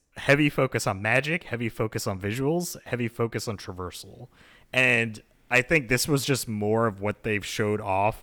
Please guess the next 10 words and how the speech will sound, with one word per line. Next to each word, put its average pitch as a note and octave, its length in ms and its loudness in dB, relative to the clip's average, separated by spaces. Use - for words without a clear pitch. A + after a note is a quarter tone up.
besides G2 520 -2
the G2+ 120 -10
dialogue. C#3+ 560 0
And A#2 300 -10
that A#2+ 380 0
gets D#3+ 240 2
me F3+ 80 2
excited D#3 300 2
to C3 60 -2
say, A#2+ 360 2